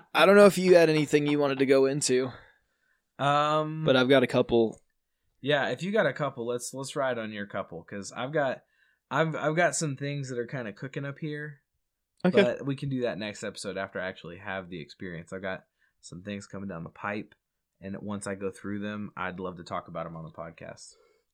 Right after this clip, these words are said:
Speaker 1: Okay. So, uh, I don't know. Some, I was driving home from work this week, uh, one day, and I was praying,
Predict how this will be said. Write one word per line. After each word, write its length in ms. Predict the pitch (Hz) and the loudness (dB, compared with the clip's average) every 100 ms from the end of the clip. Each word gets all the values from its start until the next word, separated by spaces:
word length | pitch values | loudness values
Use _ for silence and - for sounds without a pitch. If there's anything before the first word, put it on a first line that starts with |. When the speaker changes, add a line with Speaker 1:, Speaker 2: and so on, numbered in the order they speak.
| - | 0
Speaker 1:
Okay. 340 | 165 185 196 - _ _ _ _ _ | 2 4 2 0 _ _ _ _ _
So, 360 | - 233 185 165 | 2 8 10 10
uh, 260 | 165 156 151 - - - 147 - _ - | 10 8 4 -6 -8 -8 -10 -12 _ -4
I 120 | 156 | 2
don't 120 | 170 | 4
know. 320 | 139 135 135 131 - | 6 6 6 2 -4
Some, 400 | - 160 151 135 - - - _ - - | 4 6 6 2 -8 -20 -20 _ -14 0
I 260 | 123 151 | 6 8
was 540 | 190 180 156 151 135 113 | 8 8 8 8 4 0
driving 680 | 113 123 120 131 120 120 120 | 0 4 6 6 4 0 0
home 640 | 110 117 120 117 113 110 - | -2 0 0 0 -2 -6 -10
from 320 | - - 110 | -6 0 2
work 320 | 110 110 107 - | 2 2 2 0
this 260 | 107 - | -2 0
week, 380 | 120 101 101 - _ _ _ _ _ _ _ _ - | 0 -2 -4 -12 _ _ _ _ _ _ _ _ 0
uh, 220 | 98 92 | 4 4
one 240 | 107 107 110 | 4 2 4
day, 320 | 104 95 98 - - - - - _ _ _ - - _ _ _ _ _ _ _ _ _ _ _ _ _ _ | 4 2 -2 -10 -20 -20 -20 -20 _ _ _ -16 -16 _ _ _ _ _ _ _ _ _ _ _ _ _ _
and 500 | - 131 139 135 127 - _ _ _ _ _ _ - | 0 4 6 4 2 -6 _ _ _ _ _ _ -6
I 140 | 123 | 2
was 220 | 180 160 | 4 4
praying, 600 | - 147 139 131 120 117 | 2 4 6 6 2 -2